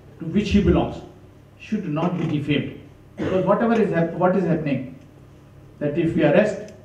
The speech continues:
one single person whose name happened to be a Muslim,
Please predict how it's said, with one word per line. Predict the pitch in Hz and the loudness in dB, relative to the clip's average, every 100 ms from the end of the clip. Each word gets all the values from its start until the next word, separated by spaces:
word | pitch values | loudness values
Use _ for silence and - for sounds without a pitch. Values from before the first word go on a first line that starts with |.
| - | -14
one | 127 180 196 | -2 -2 -2
single | - - 185 185 175 | -4 -2 2 2 2
person | 156 143 160 170 - - - - - | 0 -2 -4 -6 -10 -16 -20 -20 -12
whose | 151 156 135 | -6 -4 -2
name | 160 175 131 | -2 -2 -2
happened | 147 185 180 | -2 0 2
to | 151 | 0
be | 147 | 0
a | 143 | 0
Muslim, | 156 - 139 120 | -2 -4 -4 -6